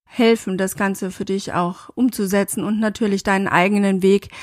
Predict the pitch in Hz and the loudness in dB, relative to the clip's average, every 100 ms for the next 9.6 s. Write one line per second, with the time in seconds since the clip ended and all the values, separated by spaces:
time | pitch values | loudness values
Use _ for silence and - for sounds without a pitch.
0 | - - _ 208 196 - 208 202 - 214 | -18 -20 _ 0 0 2 0 0 -2 -4
1 | - 247 247 226 208 208 202 175 196 196 | 2 2 2 2 0 0 2 2 2 0
2 | - 220 196 196 - - 185 - 185 185 | -2 -6 -2 -2 -2 -6 -4 -2 -2 -2
3 | - - - - - 226 - - 214 226 | -6 -16 -18 -18 -2 -2 -2 0 2 2
4 | - 214 202 - 190 190 185 175 202 233 | 2 0 0 2 2 2 4 4 4 2
5 | - 170 165 - - 190 190 185 196 190 | 0 -2 -2 -4 -10 -4 -4 -2 0 0
6 | 190 190 - - - 214 208 208 190 214 | -2 -4 -10 -16 -4 -2 0 0 2 2
7 | - 226 214 220 202 196 202 202 - 185 | 0 0 0 0 0 2 0 0 -2 -2
8 | - 196 190 196 190 - 190 - 190 165 | -2 -2 0 0 0 -2 -4 -2 0 2
9 | 82 240 294 - 196 196 | 4 2 2 0 2 2